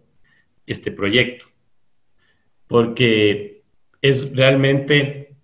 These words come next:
una muestra clara,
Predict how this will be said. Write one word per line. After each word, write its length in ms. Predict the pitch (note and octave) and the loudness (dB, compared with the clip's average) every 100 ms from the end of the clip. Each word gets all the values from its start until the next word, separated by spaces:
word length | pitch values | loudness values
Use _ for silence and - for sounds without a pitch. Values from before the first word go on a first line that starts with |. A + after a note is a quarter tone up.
| _ _ _ _ _ _ _ _ - _ | _ _ _ _ _ _ _ _ -20 _
una 200 | C#3 C3+ | -2 2
muestra 720 | B2+ B2 B2 - B2+ A#2+ - | 2 2 0 0 0 0 -4
clara, 840 | C3+ B2+ C#3 D#3 D3+ D#3 - - | 0 2 2 2 2 -2 -10 -20